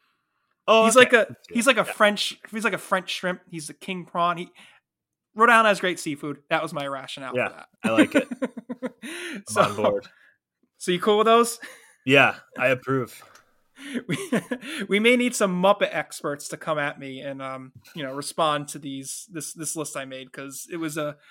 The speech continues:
Speaker 2: very quick one. And like I said, I didn't even know who Walter was, although I recognized him. He's some newer Muppet, but yeah. Animal,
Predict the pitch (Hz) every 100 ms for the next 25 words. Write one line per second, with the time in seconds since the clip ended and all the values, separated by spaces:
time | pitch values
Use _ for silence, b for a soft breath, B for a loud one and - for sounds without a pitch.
0 | b 143 - 269 311 302 262 262 208 208
1 | 202 180 175 175 175 185 165 151 170 147
2 | 147 143 143 131 147 151 165 147 151 147
3 | 156 156 151 170 156 135 135 135 139 135
4 | - 143 135 - _ 160 156 139 139 131
5 | 139 - 143 143 180 147 - _ _ _
6 | _ _ _ _ 196 214 220 233 247